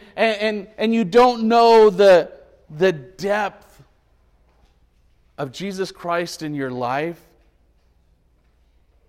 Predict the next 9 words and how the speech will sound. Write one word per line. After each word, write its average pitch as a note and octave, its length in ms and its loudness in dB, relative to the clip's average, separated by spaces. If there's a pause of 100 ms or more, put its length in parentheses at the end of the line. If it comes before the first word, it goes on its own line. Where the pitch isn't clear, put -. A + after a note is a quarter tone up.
(320)
and D3+ 160 -8
what F#3 160 0
His C#3+ 300 -8
grace C#3+ 800 -10
brings, B2+ 1200 -12 (2500)
all D3+ 260 -6
of D3+ 120 -6
that C3+ 280 -6
doubt B2 460 -6